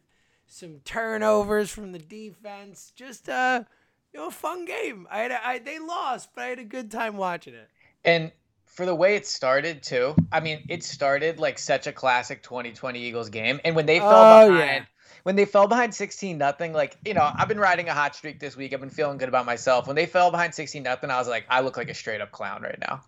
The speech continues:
Speaker 2: I was like, I was like,
Speaker 1: <laughs>
Speaker 2: "I thought they're gonna win the game." I was talking about how good the offense would look, and they looked terrible to start. Like,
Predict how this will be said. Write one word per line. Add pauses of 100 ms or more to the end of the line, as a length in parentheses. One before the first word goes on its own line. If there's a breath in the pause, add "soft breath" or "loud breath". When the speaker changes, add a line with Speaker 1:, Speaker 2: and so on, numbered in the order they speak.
Speaker 2:
I
was
like,
I
was
like,
Speaker 1:
<laughs>
Speaker 2:
"I
thought
they're
gonna
win
the
game."
I
was
talking
about
how
good
the
offense
would
look, (340 soft breath)
and
they
looked
terrible
to
start. (120)
Like,